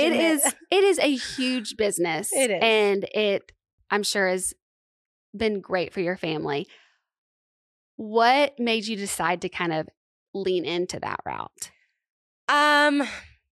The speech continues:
Speaker 1: my husband.
Speaker 2: <laughs>
Speaker 1: I feel like you've met him a couple times.
Speaker 2: Yes.
Speaker 1: Yeah, he's special.
Speaker 2: Did he,
Speaker 1: Um,
Speaker 2: was he already doing that? <laughs>
Speaker 1: No.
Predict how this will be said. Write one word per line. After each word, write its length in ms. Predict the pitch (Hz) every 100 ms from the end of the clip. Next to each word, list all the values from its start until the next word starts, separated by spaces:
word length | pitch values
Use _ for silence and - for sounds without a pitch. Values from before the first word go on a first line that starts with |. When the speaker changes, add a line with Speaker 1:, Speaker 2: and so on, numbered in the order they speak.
| -
Speaker 1:
my 100 | 214
husband. 640 | 180 190 165 160 160 220 220
Speaker 2:
<laughs> 60 | 269 - 320 - 392 - 427 - 453 - 359 -
Speaker 1:
I 120 | 208
feel 140 | 208 240
like 200 | 208 -
you've 220 | 240 381
met 160 | 403 392
him 100 | 330
a 60 |
couple 240 | 302 277 240
times. 60 |
Speaker 2:
Yes. 360 | 311 220 226 -
Speaker 1:
Yeah, 260 | 220 202 165 -
he's 420 | - 220 233 233 220
special. 800 | - - - 254 302 220 190 185 _ -
Speaker 2:
Did 120 | 285
he, 180 | 262 302
Speaker 1:
Um, 300 | 247 240 226
Speaker 2:
was 120 | 262
he 120 | 277 294
already 220 | 302 214
doing 280 | 208 202 254
that? 180 | 330 339
<laughs> 300 | - - -
Speaker 1:
No. 120 | 285